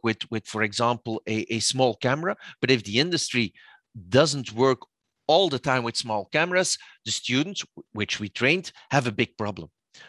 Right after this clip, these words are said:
So we look at the industry as a, as a,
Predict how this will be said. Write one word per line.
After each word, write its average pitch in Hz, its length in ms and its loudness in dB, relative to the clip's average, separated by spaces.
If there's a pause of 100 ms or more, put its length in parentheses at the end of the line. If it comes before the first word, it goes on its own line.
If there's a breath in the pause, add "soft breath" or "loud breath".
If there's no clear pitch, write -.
(120 loud breath)
So - 180 2
we 135 140 6
look 190 180 4
at 190 140 4
the 135 140 -2
industry 160 760 -2
as 127 240 2
a, 123 440 4
as 117 180 -4
a, 110 340 0